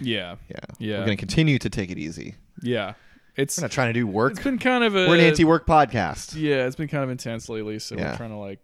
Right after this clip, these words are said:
Speaker 1: chill. But I think everyone, especially those of us, those of anybody who plans to be voting in the next couple of weeks,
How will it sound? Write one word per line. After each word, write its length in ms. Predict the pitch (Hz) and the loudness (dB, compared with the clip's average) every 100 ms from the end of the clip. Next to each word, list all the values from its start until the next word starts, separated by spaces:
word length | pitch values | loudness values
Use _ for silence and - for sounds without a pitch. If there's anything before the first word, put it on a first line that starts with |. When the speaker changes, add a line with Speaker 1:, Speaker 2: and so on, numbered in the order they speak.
| _ | _
Speaker 1:
chill. 600 | - 135 123 123 120 120 - | -10 -4 -2 0 -2 -6 -8
But 260 | 110 107 - _ _ _ _ _ | -8 -8 -12 _ _ _ _ _
I 120 | 123 | -12
think 260 | 120 135 - _ _ - | -8 -8 -10 _ _ -6
everyone, 760 | 131 139 139 135 135 131 127 - _ _ _ _ | -2 -2 -2 -2 -6 -8 -12 -18 _ _ _ _
especially 380 | 123 - 143 147 | -12 -6 -6 -4
those 260 | 131 135 135 | -2 0 0
of 80 | 131 | 0
us, 440 | 123 - - - _ _ _ _ _ _ _ _ _ - | 0 -2 -8 -10 _ _ _ _ _ _ _ _ _ -14
those 280 | 127 127 117 | -6 -4 -4
of 280 | 117 110 - | -8 -12 -18
anybody 640 | 104 117 120 120 123 120 | -14 -10 -6 -4 -2 -2
who 140 | 131 | -4
plans 340 | 123 131 123 120 | -4 -4 -6 -6
to 80 | 123 | -8
be 100 | 113 | -6
voting 400 | 127 135 135 131 | -2 0 0 -2
in 60 | 127 | -4
the 60 | |
next 220 | 123 120 | -6 -8
couple 320 | - 127 123 117 | -6 -6 -4 -6
of 80 | |
weeks, 680 | 113 117 113 - - - - | -6 -6 -6 -8 -10 -10 -14